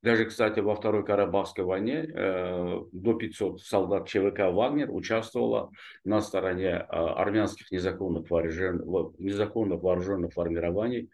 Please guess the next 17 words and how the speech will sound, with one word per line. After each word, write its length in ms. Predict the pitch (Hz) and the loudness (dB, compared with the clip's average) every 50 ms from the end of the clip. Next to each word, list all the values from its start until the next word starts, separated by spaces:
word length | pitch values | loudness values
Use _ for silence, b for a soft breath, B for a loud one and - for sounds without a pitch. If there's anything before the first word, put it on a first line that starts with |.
| b b b _ | b b b _
против 340 | - 92 95 95 - 87 | -2 0 0 0 -2 -4
Азербайджана. 720 | 87 85 80 85 85 80 85 78 76 80 69 60 - - - _ _ _ _ _ _ _ _ B B B B B B B _ | -4 -2 -2 -2 -2 -2 -2 -4 -2 -4 -6 -8 -10 -12 -16 _ _ _ _ _ _ _ _ B B B B B B B _
Во 140 | - 110 117 | 6 6 8
время 260 | 135 175 196 190 175 | 8 6 6 6 6
Холодной 420 | 139 143 143 147 151 147 143 135 | 6 6 6 6 6 6 4 4
войны 480 | 131 127 127 127 127 147 170 170 170 - - | 6 6 6 6 6 4 4 2 2 -4 -10
частные 480 | - - 151 135 131 - - 127 117 | -6 -2 -2 -2 -2 -2 -2 -2 0
военные 380 | 107 110 117 117 117 117 110 107 | 2 2 4 4 2 2 0 0
компании 500 | - 110 107 104 - - 151 147 131 104 | -2 -2 -4 -2 0 0 2 2 2 0
были 320 | 90 92 104 123 120 117 | 0 2 2 2 2 2
созданы 520 | 107 107 - 123 120 113 104 110 110 107 104 | 0 0 0 0 0 2 0 0 0 0 -2
в 60 | 101 | -2
С 160 | - - 107 | -2 -4 -2
Ш 160 | - - 107 | 0 0 2
А, 240 | 104 117 - - - - _ _ _ _ _ _ _ _ _ _ | 2 2 0 -2 -6 -10 _ _ _ _ _ _ _ _ _ _
Великобритании, 1040 | - 87 101 - 101 - 101 92 95 87 90 87 - 98 90 92 107 113 - - - - _ _ - | -4 -2 0 0 2 2 4 4 4 0 0 0 0 0 2 2 0 -2 -2 -4 -6 -10 _ _ -4
Израиле 760 | 104 104 98 110 101 95 92 92 92 92 101 131 143 - | -2 0 2 4 4 4 4 4 2 2 0 -2 -4 -6